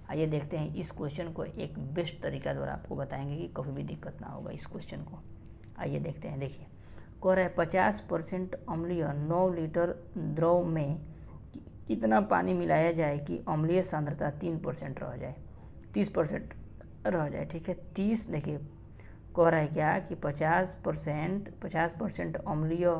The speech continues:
अम्लीय तीन लीटर द्रव में कितना, तीन लि-, अ, नौ लीटर द्रव में कितना पानी मिलाया जाए कि अम्लीय सांद्रता तीस परसेंट रह जाए।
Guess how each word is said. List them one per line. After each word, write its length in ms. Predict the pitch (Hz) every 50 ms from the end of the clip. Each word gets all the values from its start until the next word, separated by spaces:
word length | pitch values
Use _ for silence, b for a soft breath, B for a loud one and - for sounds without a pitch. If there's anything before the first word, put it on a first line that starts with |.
| 165 - B B B B B B B B B -
अम्लीय 360 | 165 160 170 175 170 165 156 151
तीन 460 | 156 156 156 - 196 196 208 208 202
लीटर 380 | 185 175 170 160 - 170 160
द्रव 300 | 156 156 151 165 170 180
में 340 | 175 170 165 165 165 - -
कितना, 560 | - 170 165 - - 180 175 160 151 156 156 -
तीन 220 | 180 180 185 190 180
लि-, 160 | 175 170 165
अ, 100 | 175 165
नौ 220 | 170 175 185 190
लीटर 200 | 180 165 175 170
द्रव 240 | 165 156 190 185 170
में 200 | 175 165 170 165
कितना 420 | 165 - 170 156 - 180 190 190
पानी 280 | 185 - 170 160 160 160
मिलाया 320 | 160 160 156 151 151 156
जाए 240 | 160 160 160 151 151
कि 180 | 156 156 160 -
अम्लीय 380 | - - 147 147 151 160 175
सांद्रता 420 | 160 160 165 156 151 147 147 160 -
तीस 240 | - - 160 151 -
परसेंट 420 | - 156 143 143 143 165 165 -
रह 120 | 151 143
जाए। 180 | 139 - - -